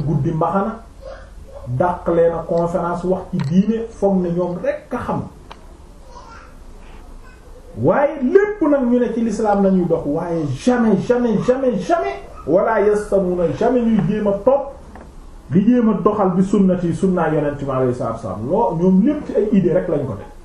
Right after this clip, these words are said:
Moo tax duñu wax hadith léeg-léeg te duñ ko jàngale sax. Lépp ci ay idée la rek.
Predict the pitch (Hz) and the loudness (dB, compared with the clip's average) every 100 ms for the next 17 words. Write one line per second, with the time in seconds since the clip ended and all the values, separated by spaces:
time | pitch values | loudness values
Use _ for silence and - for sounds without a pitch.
0 | - - - - - - - - - - | -20 -20 -20 -20 -18 -18 -18 -18 -18 -18
1 | 220 208 - - - - - - - - | -18 -18 -20 -20 -20 -20 -20 -20 -20 -20
2 | - - - - - 127 165 190 208 156 | -20 -20 -20 -20 -12 -2 0 0 -2 0
3 | 185 190 180 - 175 170 - 165 160 160 | 2 4 2 -2 -4 -2 -2 -2 -2 -2
4 | 170 185 - 147 170 - 151 139 131 113 | -4 -6 -6 -4 -4 -4 -2 0 0 0
5 | 98 95 - - - - - - - - | -2 -6 -10 -16 -18 -20 -20 -20 -18 -18
6 | - - - - - - 175 320 381 - | -18 -16 -16 -18 -18 -4 2 2 2 -2
7 | - 226 - 220 185 170 151 | 0 2 2 2 4 2 2